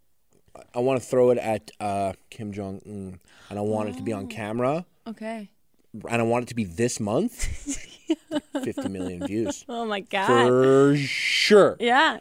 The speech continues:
Speaker 2: You are taking advantage of the algorithm.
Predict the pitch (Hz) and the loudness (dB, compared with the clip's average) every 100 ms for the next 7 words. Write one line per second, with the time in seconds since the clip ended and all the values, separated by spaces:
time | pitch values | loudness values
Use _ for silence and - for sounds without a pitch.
0 | - 254 269 269 254 262 247 247 269 262 | -4 -2 2 2 0 -2 -2 -2 -4 0
1 | 269 233 233 240 247 233 - 233 247 226 | 0 0 2 2 2 0 0 0 0 2
2 | 226 214 202 196 185 185 180 | 0 0 0 0 0 -2 -2